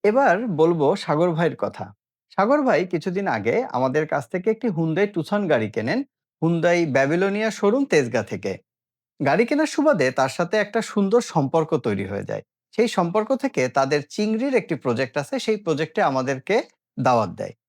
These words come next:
এবং সেই দাওয়াতেই আমরা মূলত, আহ, এতদূর পর্যন্ত আসি। এই দাওয়াতের মূলত দুইটি উদ্দেশ্য ছিল আমাদের। প্রথম উদ্দেশ্য, এই ঢাকা থেকে প্রায় তিনশো কিলোমিটার দূরে Hyundai Tucson গাড়িটি এই প্রত্যন্ত অঞ্চলে কেমন পারফর্ম করতেছে,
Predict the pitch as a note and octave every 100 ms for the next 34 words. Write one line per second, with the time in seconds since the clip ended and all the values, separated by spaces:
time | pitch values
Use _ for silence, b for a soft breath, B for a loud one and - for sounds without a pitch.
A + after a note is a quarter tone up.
0 | - A#2 A#2 A2+ - B3+ G#3 D#3+ D3+ A3+
1 | C4+ E3+ D3 D3 C3 B2+ A#2 G#3+ D#4 _
2 | _ - A2+ A2 - - D3 F#3 F3+ D#3
3 | A2+ G2 G2+ A#2 G#2 G2 - G2 _ -
4 | D4 G3+ D#3 F3+ - B2 C3+ C#3 D3 E3
5 | E3+ C#3 G#3 G#3+ A#3+ C3+ D3 - F3 D#3+
6 | A2+ G2+ G2+ F#2 - _ _ - F3+ F3+
7 | D4 D4 B3 C#4 - C#3 E3 - _ _
8 | _ _ _ - D#3+ D#3+ D3+ C3+ D3+ A#3+
9 | C4+ D4 C#4+ C#4 - A#3+ A#3+ - D4+ D4+
10 | C#4 G#3+ E3+ G#2+ A2+ G#2+ A2 D#3+ D#3 D3+
11 | E3 D#3+ F#3 - C#4 G#3+ D#3+ D3 C3 G2
12 | - D3 C#3 - B3+ C#4+ B3 A#3 D3+ A2+
13 | C3 E3 - C3+ E3+ G3 D3+ C3+ - F#3+
14 | F#3+ G3+ G3 A3 D4